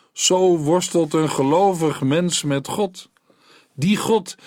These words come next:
die door de genade van de Heer Jezus Christus zijn God is geworden. Die God kan een gelovige ook niet missen. Zelfs niet als er situaties komen waarin hij of zij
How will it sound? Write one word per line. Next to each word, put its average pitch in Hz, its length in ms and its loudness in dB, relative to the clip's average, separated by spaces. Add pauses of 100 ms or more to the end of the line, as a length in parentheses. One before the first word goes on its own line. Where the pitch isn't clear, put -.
(160)
die 165 160 0
door 170 200 2
de 160 100 -4
genade 170 580 0
van 160 220 -2
de 151 60 0
Heer 143 260 0
Jezus 147 580 0
Christus 147 580 -2 (220)
zijn 233 540 0
God 127 320 -2
is 104 220 -2
geworden. 90 460 -6 (580)
Die 165 280 0
God 180 360 -2
kan 160 220 -2
een 143 120 -4
gelovige 147 680 0
ook 139 240 0
niet 120 240 0
missen. 139 480 -4 (560)
Zelfs 202 540 0
niet 135 340 -4 (240)
als 151 240 0
er 147 120 0
situaties 165 960 0
komen 165 420 4
waarin 147 360 2
hij 160 280 2
of 156 120 0
zij 147 460 2